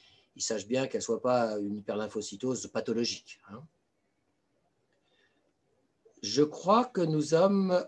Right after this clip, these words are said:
à peu près au bout des questions et, ben, j'espère, euh,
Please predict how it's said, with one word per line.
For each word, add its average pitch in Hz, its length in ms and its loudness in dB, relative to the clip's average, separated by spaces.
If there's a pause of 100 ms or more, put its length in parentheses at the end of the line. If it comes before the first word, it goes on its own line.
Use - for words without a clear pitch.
à 147 120 0
peu 151 220 -2
près 185 320 0
au 147 140 8
bout 185 320 2
des 147 280 8
questions 214 680 8
et, 151 260 10
ben, 139 160 4
j'espère, 180 500 6
euh, 156 200 8